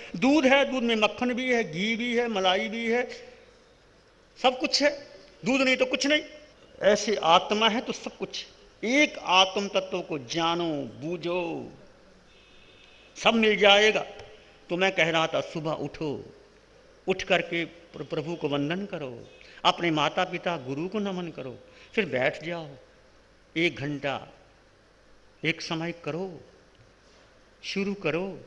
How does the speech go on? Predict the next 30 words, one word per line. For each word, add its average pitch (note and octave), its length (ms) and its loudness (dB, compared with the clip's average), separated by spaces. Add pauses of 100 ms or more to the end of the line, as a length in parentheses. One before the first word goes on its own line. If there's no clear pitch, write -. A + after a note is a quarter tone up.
(360)
मन F3+ 140 2
नहीं G3 220 4
लगेगा, C#4+ 380 8 (540)
बैठ G#3+ 300 4
जाओ, D#3 240 -2
शांति D#3+ 380 -8
से C#3+ 120 -14
ध्यान C3 300 -14
करो। A#2+ 200 -18 (480)
धीरे C#4+ 360 8
धीरे C4 240 8
ध्यान A#3 300 4
करते A3 300 0
करते G3 280 -2
मन F3 160 -2
शांत F3+ 340 -4
हो F3 100 -4
गया, E3+ 200 0
शांति E3 400 -6
भीतर C3 220 -10
से C#3+ 140 -10
आने D3 120 -8
लगी। D3+ 220 -6 (220)
मैंने A3+ 180 4
पूछा, A#3 380 0 (140)
"बताओ G3 220 2
शांति F#3+ 360 -6
कहाँ F3+ 160 -8
से F3 140 -10
आई?" E3+ 160 -6